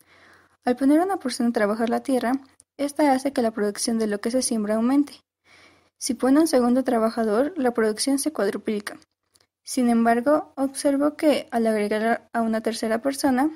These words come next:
la producción decrecía, y al ir agregando a otras, llegaba un momento en que la última persona agregada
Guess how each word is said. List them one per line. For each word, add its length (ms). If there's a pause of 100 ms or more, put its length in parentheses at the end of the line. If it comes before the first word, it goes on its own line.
(260)
la 180
producción 480
decrecía, 600 (800)
y 100
al 100
ir 120
agregando 560
a 80
otras, 460
llegaba 380
un 60
momento 420
en 180
que 120
la 140
última 360
persona 280
agregada 540